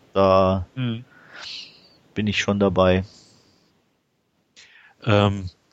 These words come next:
Speaker 3: da direkt noch eine Info zu der Band of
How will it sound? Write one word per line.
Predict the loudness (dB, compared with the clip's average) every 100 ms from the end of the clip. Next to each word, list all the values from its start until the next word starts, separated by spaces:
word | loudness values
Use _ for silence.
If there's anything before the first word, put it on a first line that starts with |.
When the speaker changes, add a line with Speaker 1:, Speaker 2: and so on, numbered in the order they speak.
| _
Speaker 3:
da | -2 0 0
direkt | 0 -4 -4
noch |
eine | -6 -4
Info | -6 -6
zu | -8 -2
der | 2 2
Band | 2 -2 -2
of | -2 -4 -10